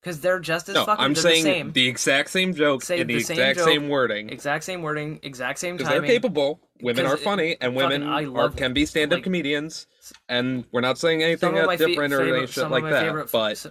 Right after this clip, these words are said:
Speaker 1: some of my favorite comedians are female comedians. But the, but the thing
Speaker 2: Absolutely.
Speaker 1: is, is that, like,
Speaker 2: If the
Speaker 1: if,
Speaker 2: same
Speaker 1: if the same
Speaker 2: line and
Speaker 1: situation
Speaker 2: same
Speaker 1: happened,
Speaker 2: joke
Speaker 1: would you be okay with that? Would you be championing Will Smith for standing up for his wife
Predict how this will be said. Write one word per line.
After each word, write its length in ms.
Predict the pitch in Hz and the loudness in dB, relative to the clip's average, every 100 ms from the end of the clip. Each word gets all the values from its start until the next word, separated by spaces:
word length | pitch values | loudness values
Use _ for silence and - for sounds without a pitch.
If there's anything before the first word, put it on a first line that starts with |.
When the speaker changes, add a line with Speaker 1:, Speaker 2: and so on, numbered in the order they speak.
| - | -12
Speaker 1:
some 180 | 160 | -10
of 60 | 156 | -6
my 100 | 143 | -8
favorite 280 | 147 139 143 | -6 -8 -10
comedians 500 | 151 156 147 123 117 | -10 -8 -8 -8 -12
are 80 | 117 | -16
female 300 | 123 113 110 | -14 -14 -14
comedians. 420 | 113 107 110 117 | -16 -18 -18 -8
But 240 | 143 135 | -6 -4
the, 100 | 143 135 | -8 -12
but 200 | 147 139 | -12 -10
the 60 | |
thing 240 | 139 151 156 | -4 -4 -4
Speaker 2:
Absolutely. 0 | |
Speaker 1:
is, 140 | 143 | -8
is 120 | 147 | -8
that, 340 | 139 139 131 _ _ _ _ _ - | -4 -2 -4 _ _ _ _ _ -8
like, 480 | 147 139 135 127 - | -4 -4 -4 -8 -4
Speaker 2:
If 160 | 120 | -2
the 80 | 127 | -2
Speaker 1:
if, 60 | 156 | -2
Speaker 2:
same 360 | - 147 165 | 0 2 2
Speaker 1:
if 160 | 175 - | -2 0
the 80 | 147 | 4
same 140 | 135 | 4
Speaker 2:
line 120 | 131 127 | 4 2
and 80 | |
Speaker 1:
situation 360 | 131 202 196 180 147 | -2 -4 -2 -2 0
Speaker 2:
same 40 | 123 | 0
Speaker 1:
happened, 420 | 156 107 101 117 | 2 2 2 -2
Speaker 2:
joke 100 | 120 | -6
Speaker 1:
would 160 | 143 151 | -6 -6
you 180 | 147 143 | -6 -6
be 160 | 139 127 | -4 -6
okay 260 | 120 120 | -6 -10
with 180 | 110 107 | -12 -12
that? 200 | 110 - | -12 -10
Would 180 | 139 147 | -8 -6
you 140 | 165 | -8
be 200 | 170 180 160 | -8 -12 -10
championing 760 | 170 156 156 156 151 147 139 | -8 -6 -6 -6 -6 -8 -8
Will 160 | 135 135 | -8 -8
Smith 320 | - 135 - | -6 -8 -8
for 100 | 131 | -12
standing 400 | - 135 127 127 | -10 -10 -10 -10
up 160 | 120 - _ _ _ | -12 -14 _ _ _
for 120 | 151 | -10
his 160 | 131 123 | -8 -8
wife 400 | 123 127 165 | -6 -6 -8